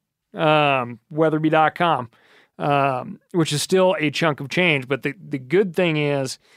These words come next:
is you're not gonna have that feeling of like, "Oh man, I wish this one had this or this one had this." Uh,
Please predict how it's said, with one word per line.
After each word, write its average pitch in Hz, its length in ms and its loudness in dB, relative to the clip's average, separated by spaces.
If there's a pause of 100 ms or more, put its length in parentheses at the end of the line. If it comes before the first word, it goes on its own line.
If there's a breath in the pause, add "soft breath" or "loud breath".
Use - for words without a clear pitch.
(420 soft breath)
is 135 600 -2 (100)
you're 147 180 -2
not 160 280 4
gonna 156 160 0
have 151 220 2
that 147 200 0
feeling 151 500 -2
of 127 180 -6
like, 127 280 -4 (180)
"Oh 170 340 -6
man, 151 260 -4
I 117 60 -12
wish 143 500 -4 (640)
this 151 240 0
one 135 300 -2
had 123 320 -6
this 131 480 -2
or 143 160 -6
this 139 180 -6
one 131 120 -8
had 127 340 -6
this." 151 520 -2 (440 loud breath)
Uh, 139 320 2